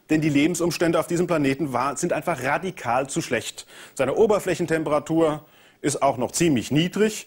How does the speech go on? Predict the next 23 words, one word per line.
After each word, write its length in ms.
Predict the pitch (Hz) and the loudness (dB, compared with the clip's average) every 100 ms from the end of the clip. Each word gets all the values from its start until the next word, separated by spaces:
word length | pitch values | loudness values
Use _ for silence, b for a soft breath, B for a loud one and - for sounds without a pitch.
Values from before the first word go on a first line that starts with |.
| B | B
Also 160 | - 160 | 0 2
selbst 300 | 160 190 185 | 2 0 0
an 100 | 143 | -2
schönen 320 | - 240 226 | 2 4 4
Sommertagen 720 | 185 202 175 - 107 113 139 156 B - | 4 2 2 0 0 0 -2 -8 B -2
wird 120 | 190 | 0
es 100 | 165 | 0
an 120 | 151 | 0
der 80 | 135 | 0
Marsoberfläche, 840 | 131 160 - 165 151 151 151 143 B - | 2 0 0 0 2 0 0 -2 B -2
wird 120 | 185 | 0
es 80 | 180 | 2
einem 240 | 160 156 | 0 2
nie 140 | 170 | 2
so 120 | 165 143 | 2 2
richtig 340 | 139 139 117 | 0 -6 -6
warm. 260 | 92 95 - - _ _ b b b b | -6 -8 -12 -20 _ _ b b b b
Also 220 | 127 117 | 2 2
so 40 | 110 | 0
zwanzig 680 | 123 139 156 147 127 - | 0 0 2 0 -2 -6
Grad 420 | - 127 139 - - | -2 0 0 -2 -4
im 160 | 135 | -2
Schatten 540 | 113 143 143 180 170 | -2 -2 -2 0 -4